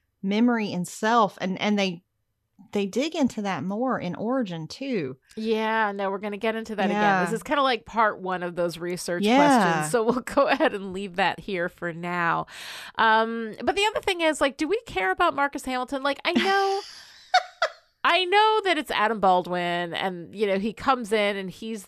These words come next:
Speaker 2: the new guy in a suit, you know, the new liaison. Um, I don't know. Like, I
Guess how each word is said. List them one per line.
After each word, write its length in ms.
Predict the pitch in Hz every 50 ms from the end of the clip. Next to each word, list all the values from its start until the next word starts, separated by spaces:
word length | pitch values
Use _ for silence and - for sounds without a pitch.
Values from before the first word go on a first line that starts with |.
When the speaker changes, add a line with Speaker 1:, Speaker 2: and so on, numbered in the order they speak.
| _
Speaker 2:
the 180 | 196 214 208 202
new 580 | 202 196 196 202 202 208 202 202 202 208 208 175
guy 260 | - 185 180 180 190
in 120 | 208 220 202
a 60 | 202
suit, 460 | - - - 247 233 208 202 190 - -
you 140 | - 185 208
know, 180 | 180 185 180 185
the 140 | 185 202 185
new 180 | 190 196 196 196
liaison. 920 | 208 214 214 214 214 214 202 202 190 180 175 175 175 165 165 185 190 - -
Um, 680 | - 190 196 185 175 175 175 170 170 170 170 170 190 - _ - - _ _ _ _ _ _ _ _ _ _ _ _ _ _
I 160 | - 226 285 320
don't 200 | 339 330 262 254
know. 180 | 277 285 269
Like, 220 | 226 214 196 196 -
I 140 | - 202 185